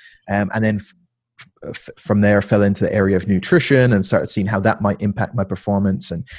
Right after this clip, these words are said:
how it could improve in the gym. And then I just kinda got fascinated with nutrition overall. And, uh, kind of fast forward a few years of doing that really as a, my hobby, as, a, as I did my degree and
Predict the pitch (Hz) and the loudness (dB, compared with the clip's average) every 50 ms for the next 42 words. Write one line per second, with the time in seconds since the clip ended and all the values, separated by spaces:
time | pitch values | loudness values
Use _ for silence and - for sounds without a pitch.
0 | - - - - 101 98 - - - 95 98 95 92 - 98 95 92 95 92 92 | -20 -14 -2 0 0 0 0 -2 -6 -4 -2 -2 -4 -2 -4 -4 -2 -2 -2 -2
1 | 90 101 101 101 98 98 98 95 - - - - - - - - 110 117 143 180 | -2 0 0 0 2 2 0 -2 -4 -10 -20 -20 -20 -16 -6 -4 0 2 2 2
2 | 160 113 107 - - 110 104 101 101 - - - 98 98 127 123 - 117 101 98 | 2 0 -2 -6 -6 -6 -4 -4 -4 -6 -4 -4 -4 -4 -2 -4 -4 -4 -2 -2
3 | 101 - - 98 95 - - 107 101 - 95 95 92 92 92 98 101 110 120 107 | -4 -4 -4 -6 -6 -6 -6 -8 -8 -6 -6 -4 -4 -4 -4 -2 -2 0 0 -2
4 | 104 110 104 _ _ _ _ - - _ _ - - 107 107 107 107 104 104 101 | -2 -6 -8 _ _ _ _ -20 -20 _ _ -6 -2 0 2 2 2 2 2 2
5 | 104 101 98 - 120 113 - - - 117 113 117 - - 123 113 113 110 104 98 | 2 0 0 0 -2 -4 -2 -2 -2 -2 -2 -2 -4 -2 0 0 2 2 0 -2
6 | - - 120 113 107 107 113 113 113 101 107 92 - - 107 104 101 104 107 107 | -4 -2 0 0 2 2 2 0 0 0 -2 -6 -4 -4 -2 -2 0 0 0 0
7 | 104 - - 98 104 117 120 113 107 92 92 101 98 92 95 110 - 113 - - | -2 -2 -4 -6 -4 -4 -2 -2 -2 -2 -2 -4 -4 -4 -6 -6 -6 -6 -8 -8
8 | - 98 90 92 95 - - 104 131 143 - 117 107 104 98 107 73 - 101 95 | -8 -8 -6 -6 -8 -6 -2 -2 -2 0 0 -2 -2 -2 -2 -4 -4 -4 -4 -6
9 | 101 98 104 98 101 104 104 101 101 101 98 92 - 98 92 - 104 104 107 113 | -6 -6 -6 -6 -4 -4 -4 -4 -4 -6 -6 -8 -10 -14 -8 -6 -4 -2 -2 -2
10 | 120 120 104 110 113 - - | -2 -4 -4 -6 -10 -12 -14